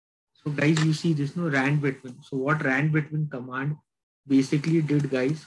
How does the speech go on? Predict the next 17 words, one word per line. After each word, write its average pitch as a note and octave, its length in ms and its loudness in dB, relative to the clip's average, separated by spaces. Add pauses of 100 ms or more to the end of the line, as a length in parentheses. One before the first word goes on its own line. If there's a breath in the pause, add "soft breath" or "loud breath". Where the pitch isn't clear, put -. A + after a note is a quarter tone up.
what C3+ 280 -4
ran C3 260 -2
between C#3 360 -4
command B2+ 460 -8
did C#3 160 0
for C3 200 -8
me. C3 300 -4 (440)
So D3 100 -6 (140)
I D3+ 80 4
don't D#3 300 4
had D3+ 260 2
to D#3 100 0
do D3 180 0
that C#3+ 220 -2
work C3 340 -6
manually. A2+ 580 -6 (600)
So B2 260 -10